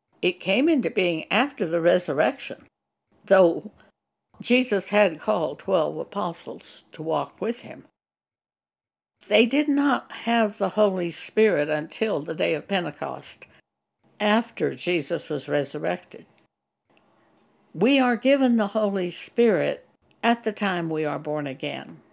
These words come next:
And we are born again at the time God reveals Jesus to us. I had been baptized in water when I was fifteen,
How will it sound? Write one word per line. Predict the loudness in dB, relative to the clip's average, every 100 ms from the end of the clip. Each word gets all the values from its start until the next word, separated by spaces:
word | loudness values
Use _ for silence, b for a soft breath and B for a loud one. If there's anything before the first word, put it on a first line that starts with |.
| _ _ _ _ _ -4
And | -2 0
we | 0 0
are | 0
born | -2 -2 0
again | 0 0 0 0 -4 -8 -12 _ _ _ _ -6
at | -4 -2
the | -4
time | -2 -4 -4 -6
God | -6 -4 -4 -6 -6
reveals | -4 -4 2 4 4 2 -4 -8 -14 -18 _ _ _ _ _
Jesus | 0 2 2 0 -2 -4 -4
to | 0 2 2
us. | -2 -6 -12 -12 -10 -12 _ _ _ _ _ _ _ _ _ _ _ _ _ _ _ _ _ _ _ _ -2
I | 2
had | 4 4
been | 2 0
baptized | 0 0 -2 -4 -2 -4 -6
in | -6 -4
water | -2 -2 -2 -4
when | -6 -6
I | -6
was | -6 -8 -10
fifteen, | -4 -4 -4 -6 -2 -2 -4 -12